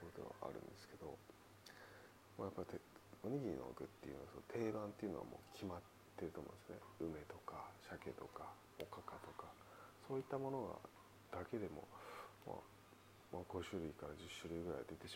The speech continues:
まうので、さらに増やすとなると結構量があるなと思って、これなんで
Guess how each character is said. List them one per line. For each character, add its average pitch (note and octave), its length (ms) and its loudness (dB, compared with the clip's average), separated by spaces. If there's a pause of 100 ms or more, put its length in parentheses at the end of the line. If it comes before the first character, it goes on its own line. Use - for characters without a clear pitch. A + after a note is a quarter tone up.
ま D2+ 80 -4
う D#2+ 80 -6
の E2 160 -6
で、 - 160 -4
さ D3 160 2
ら C#3 80 4
に E2 80 0 (320)
増 E2 80 2
や D#2+ 80 0
す - 80 -6
と - 80 -6
な D2+ 80 2
る C2+ 160 2
と - 80 -4 (160)
結 C#3 80 4 (160)
構 C#2 160 4 (880)
量 G#2+ 80 8
が E2 240 6
あ D2+ 40 2
る D2 40 0
な D2 80 -2 (160)
と - 80 -6
思 - 80 -6
っ - 40 -8 (200)
て、 - 80 0 (400)
こ G2+ 40 0
れ F#2 40 2
な F#2 80 0
ん F2+ 80 0
で G#2+ 80 0